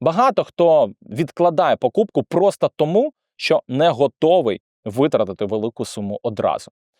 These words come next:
Але якщо запропонувати можливість оплатити частинами, рішення купити приймається набагато швидше. Це особливо актуально для дорожчих товарів. Техніка, меблів, преміум одягу.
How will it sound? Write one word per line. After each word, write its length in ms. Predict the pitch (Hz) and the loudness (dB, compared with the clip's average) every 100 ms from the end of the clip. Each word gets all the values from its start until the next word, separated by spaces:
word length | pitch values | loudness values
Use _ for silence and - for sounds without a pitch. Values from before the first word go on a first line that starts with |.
| _ - | _ -2
Але 220 | 113 220 | 2 2
якщо 500 | 160 135 - - 85 | 2 0 -2 -4 -4
запропонувати 720 | 82 - 101 113 123 151 160 | -4 -6 -2 -2 2 0 0
можливість 680 | 117 123 135 143 147 110 - | -2 0 0 -2 -2 -2 -6
оплатити 520 | 104 120 117 151 170 | -2 -2 -2 -2 -4
частинами, 800 | - 165 - - 233 285 262 220 _ _ _ | -2 -4 -4 -2 0 0 -2 -6 _ _ _
рішення 560 | 113 170 - 101 101 95 | -2 -2 -2 -6 -6 -4
купити 580 | 110 104 160 220 - - _ | -6 -2 0 0 -4 -10 _
приймається 680 | - 156 127 135 170 127 110 | -2 -2 0 2 2 0 -6
набагато 880 | 107 127 160 160 156 139 143 131 113 | -4 0 2 2 0 0 0 0 -4
швидше. 480 | - - 50 - - _ _ _ _ | -8 -12 -14 -16 -20 _ _ _ _
Це 140 | 262 | 0
особливо 560 | 220 - 147 160 220 156 | 0 0 0 2 2 0
актуально 440 | 123 190 208 170 | 0 0 0 0
для 320 | 117 135 156 - | 0 0 0 -2
дорожчих 600 | 120 135 123 117 - 104 | 0 0 2 0 -2 -16
товарів. 520 | - 123 101 80 - _ _ _ _ _ | -6 -4 -2 -4 -8 _ _ _ _ _
Техніка, 720 | 196 214 - 127 - 101 92 | 2 2 -2 -10 -2 -2 0
меблів, 720 | 95 139 165 151 110 101 - _ | 0 2 2 0 -2 -8 -8 _
преміум 520 | - 113 98 101 101 | -4 -4 -2 -6 -6
одягу. 420 | 104 87 - - | -4 -4 -6 -16